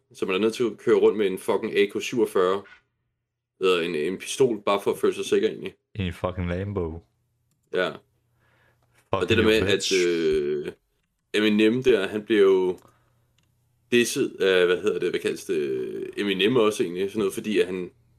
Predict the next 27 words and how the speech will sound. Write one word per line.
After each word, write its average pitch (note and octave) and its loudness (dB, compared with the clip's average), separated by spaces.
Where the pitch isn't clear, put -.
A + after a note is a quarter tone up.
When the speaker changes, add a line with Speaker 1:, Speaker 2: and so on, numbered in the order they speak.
Speaker 1:
nogen A2+ 0
mente, A2 2
at G2 -4
han G2+ 0
lavede G#2 4
det G#2 -2
der, F#2+ 4
hvad F#2 4
hedder F#2 0
det, F2 -4
Recovery, A2 0
øh, D#2+ -2
kopialbum G2 0
der. F#2 0
Og - -6
det C3+ 2
vil F#3 8
jeg G3+ 8
jo F3 6
ikke G3 4
sige, E3+ -4
det G3 4
er A#2 2
jo C#3+ 6
fordi, A#2 -4
at G2 -8
Speaker 2:
Recovery? G#2 -2